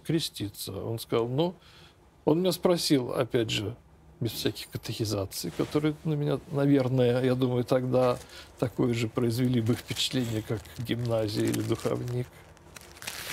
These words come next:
Он меня просто спросил: "Ты веруешь в, в,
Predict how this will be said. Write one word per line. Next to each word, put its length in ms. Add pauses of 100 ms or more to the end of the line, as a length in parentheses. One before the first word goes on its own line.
(920)
Он 160
меня 100
просто 300
спросил: 340
"Ты 140
веруешь 520
в, 240
в, 160